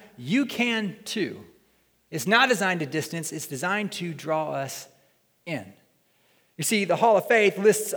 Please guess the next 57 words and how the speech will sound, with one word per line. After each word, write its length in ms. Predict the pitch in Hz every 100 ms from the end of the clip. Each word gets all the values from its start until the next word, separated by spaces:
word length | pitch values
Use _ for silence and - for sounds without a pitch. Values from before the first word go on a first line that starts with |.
| -
all 180 | 220 208
of 80 |
these 480 | 196 202 190 - - - -
people 420 | 214 202 180 -
in 260 | - 220 254
the 60 |
faith, 340 | - 175 185 185
but 100 | 202
I 60 | 190
think 440 | 277 277 - -
there's 200 | 208 185
interesting, 480 | 214 208 - 208 180
when 160 | 190
you 80 | 170
say 240 | - 233 202
Hall 320 | - 240 233
of 120 | 185
Faith, 340 | 196 196 214
a 20 | 190
lot 220 | 190 240
of 80 | -
times, 340 | 190 214 - - - -
even 160 | 254 294
if 80 | 247
you're 100 | 247
not 200 | 226 175
that 200 | 277 277
familiar 280 | 240 226
with 100 | 202
the 60 | 180
book 160 | 180 165
of 60 |
Hebrews, 340 | 143 185 220 190
you 80 |
know 180 | 214 247
that, 160 | 226 202
hey, 180 | 233 208
yeah, 200 | 247 240
there's 160 | 240
a 40 | 220
chapter 440 | - 294 294 233
in 160 | 254 302
the 60 |
book 120 | 285 226
of 80 |
Hebrews 380 | 202 240 240 196
where 100 | 214
it 60 | 208
talks 300 | 247 277 -
about 160 | 214
all 240 | 190 233 262
of 80 | 247
these 160 | 226
people 500 | - 247 247 233 214
who 160 | 180 208
had 260 | 196 208
faith. 380 | - 233 190 143